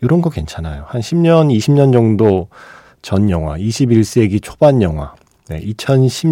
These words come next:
년 이전 영화들, 이천 년에서 이천십 년 사이 영화들,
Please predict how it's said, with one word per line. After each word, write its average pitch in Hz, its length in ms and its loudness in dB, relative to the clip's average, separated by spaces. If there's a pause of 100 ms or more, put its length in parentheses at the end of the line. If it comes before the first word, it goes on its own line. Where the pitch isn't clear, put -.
년 147 240 4
이전 107 360 0
영화들, 85 500 -2 (420)
이천 117 280 -2
년에서 110 260 0
이천십 113 420 -4
년 107 180 -2
사이 156 360 0
영화들, 95 480 -2